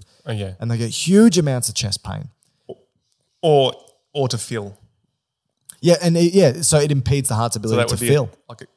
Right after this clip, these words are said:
Speaker 1: something called a tamponade.
Speaker 2: Which then needs to be relieved.
Speaker 1: Yeah, yeah. So that could actually come from blood.
Speaker 2: True,
Speaker 1: So
Speaker 2: yeah.
Speaker 1: if you had a, one of your blood vessels on your heart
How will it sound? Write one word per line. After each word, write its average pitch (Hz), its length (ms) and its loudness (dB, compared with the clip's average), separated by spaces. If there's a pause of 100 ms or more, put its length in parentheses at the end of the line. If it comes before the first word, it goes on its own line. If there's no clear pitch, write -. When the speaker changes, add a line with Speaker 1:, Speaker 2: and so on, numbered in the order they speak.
Speaker 1:
something 127 240 -10
called 107 180 -8
a 101 40 -10
tamponade. 101 600 -8 (680)
Speaker 2:
Which 123 200 -2
then 120 140 -2
needs 113 160 -2
to 147 60 -6
be 113 140 -4
relieved. 104 480 -4
Speaker 1:
Yeah, 98 240 -12
yeah. 101 200 -12
So - 160 0
that 151 80 0
could 160 120 -6
actually 127 240 -4
come 113 180 -8
from 104 160 -16
blood. 101 260 -10 (800)
Speaker 2:
True, 160 420 2
Speaker 1:
So - 140 -10
Speaker 2:
yeah. 135 120 4
Speaker 1:
if 107 80 0
you 117 60 -2
had 120 120 0
a, 107 480 -6 (100)
one 123 200 -6
of 113 40 -2
your 107 80 -6
blood 110 180 -4
vessels 110 300 -10
on 104 100 -14
your 101 100 -16
heart 104 160 -8